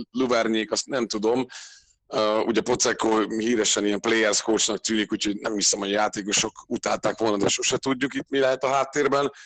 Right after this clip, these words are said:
Szóval elsőre, elsőre jobbnak tűnt a keret, mint amilyen, ezt megszívták Ádiék. Ugye, ö, nagyon jó dobott, ö, azon a meccsen a Lyon, és kiválóan szedték, főleg a támadó lepattanókat, a másodikon pedig azért helyreállt a világrendje.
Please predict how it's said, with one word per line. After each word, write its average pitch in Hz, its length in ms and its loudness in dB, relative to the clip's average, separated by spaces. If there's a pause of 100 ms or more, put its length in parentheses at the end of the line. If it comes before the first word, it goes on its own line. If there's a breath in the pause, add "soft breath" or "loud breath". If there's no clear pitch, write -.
(320 loud breath)
Szóval 143 240 4
elsőre, 131 480 4
elsőre 123 480 4
jobbnak 147 340 4
tűnt 131 240 0
a 113 40 0
keret, 120 320 2
mint 147 220 -2
amilyen, 151 440 2
ezt - 280 0
megszívták 113 600 0
Ádiék. 147 540 2 (500 loud breath)
Ugye, 101 320 2
ö, 107 840 4 (100)
nagyon 110 280 2
jó 104 160 4
dobott, 123 600 0
ö, 113 480 -6
azon 110 240 0
a 113 60 2
meccsen 113 560 2
a 110 320 -2
Lyon, 107 240 2
és 104 140 0
kiválóan 107 720 0
szedték, - 480 -2
főleg 110 280 0
a 107 60 2
támadó 156 460 2
lepattanókat, 151 840 2 (640 loud breath)
a 131 140 -2
másodikon 117 580 2
pedig 110 280 2
azért 107 260 2
helyreállt 101 480 -2
a 101 40 0
világrendje. 107 800 2